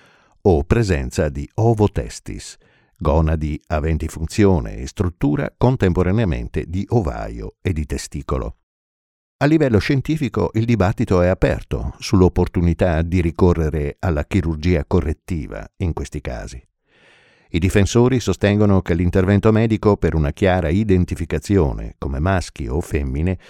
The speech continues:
riduca il disagio e consenta un migliore funzionamento sociale. I critici replicano che l'operazione chirurgica precoce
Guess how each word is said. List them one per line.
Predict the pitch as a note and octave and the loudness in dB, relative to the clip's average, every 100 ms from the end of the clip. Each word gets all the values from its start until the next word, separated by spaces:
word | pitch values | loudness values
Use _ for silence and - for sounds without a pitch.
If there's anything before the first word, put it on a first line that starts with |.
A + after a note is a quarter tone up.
| - - _ | -20 -20 _
riduca | - B2 C3 E3 D3+ | -2 2 4 4 2
il | C3 | 0
disagio | B2 F2+ A1+ G#1+ B1 G#1+ - _ - | 0 0 -2 -4 -10 -12 -14 _ -2
e | D2+ C#2 | -2 0
consenta | G#2 G#2+ - C#2 C2 D2+ - | 2 2 2 -2 -2 -4 0
un | G#2+ | 2
migliore | F#2+ G2 A2 C#3 A#2+ | 4 4 2 2 0
funzionamento | - G2+ - G#2+ F2 E2+ D#2+ E2+ | 0 -2 2 2 4 2 0 -2
sociale. | D#2+ - G#1 G1+ G2 - _ _ _ _ _ _ _ | -4 -6 -8 -10 -14 -16 _ _ _ _ _ _ _
I | - D2 | -8 -4
critici | - G#2+ G#2 C3+ - - C#2+ | 2 2 2 -2 -4 -2 0
replicano | G#2+ G2 D2+ - C2 B1+ | 0 0 -4 -6 -6 -4
che | - | -4
l'operazione | C2 - D2+ D2+ A#2+ G2+ D2+ | -2 -2 -2 0 2 4 2
chirurgica | - F2 G2+ D2+ E2+ - A#1 | 0 2 2 0 -4 -4 -8
precoce | - A2+ - A1+ - - - | -2 -2 0 -4 -4 -8 -10